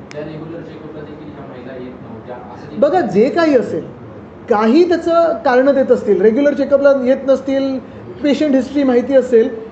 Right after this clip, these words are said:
Speaker 2: पण जेव्हा एखादी व्यक्ती तुमच्याकडे इमर्जन्सीच्या सिच्युएशनमध्ये येतं, तुमचा जीव वाचवणं कर्तव्य नाही आहे प्रशासनाचं. आणि म्हणूनच मी सांगतो ना की ही समिती नेमली कोणी होती?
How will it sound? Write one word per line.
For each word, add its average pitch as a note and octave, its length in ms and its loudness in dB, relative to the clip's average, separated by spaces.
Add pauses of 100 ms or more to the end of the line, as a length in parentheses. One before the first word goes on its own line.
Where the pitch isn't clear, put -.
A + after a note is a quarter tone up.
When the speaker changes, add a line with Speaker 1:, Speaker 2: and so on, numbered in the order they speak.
(240)
Speaker 2:
पण D4 200 2
जेव्हा A3 300 0
एखादी C4 300 0
व्यक्ती G3+ 280 0
तुमच्याकडे A3 760 0 (480)
इमर्जन्सीच्या D4 720 2
सिच्युएशनमध्ये A#3+ 640 0
येतं, F3+ 220 0
तुमचा C4 260 -2
जीव B3 240 -2
वाचवणं D4 280 0
कर्तव्य C#4 400 0
नाही D4+ 180 0
आहे G4 100 0
प्रशासनाचं. D#4+ 560 0 (1400)
आणि C#4+ 260 4
म्हणूनच E4 400 2
मी F4 100 2
सांगतो E4 260 -2
ना E4 100 -4
की E4+ 120 2
ही E4 80 2
समिती D#4+ 300 0
नेमली D#4 260 2
कोणी D#4+ 200 0
होती? E4 380 -2